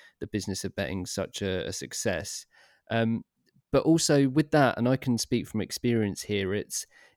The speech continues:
it's not just the, the forty-five minute or an hour episode that you do with these people. In order to listen and in order to, to hold those conversations, you've got to,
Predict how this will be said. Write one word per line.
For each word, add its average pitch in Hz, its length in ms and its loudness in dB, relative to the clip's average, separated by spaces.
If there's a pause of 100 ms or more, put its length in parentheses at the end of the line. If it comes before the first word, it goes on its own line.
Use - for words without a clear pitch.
it's - 200 -2
not 147 240 4
just - 340 0
the, 113 360 4
the - 80 -6
forty-five 104 640 0
minute 107 380 0 (100)
or 98 160 -4
an 95 40 -2
hour 107 320 0
episode 104 580 -2
that 76 100 -6
you 98 160 -4
do 110 260 2
with 107 120 -4
these 107 220 -2
people. 107 640 -2 (460)
In 117 160 4
order 131 300 8
to - 200 -2
listen 107 380 0
and 101 120 0
in 110 120 2
order 123 280 4
to, 104 400 0
to - 160 -8
hold 104 260 0
those 101 180 0
conversations, 95 840 -4
you've 117 200 0
got - 160 -2 (100)
to, 107 440 2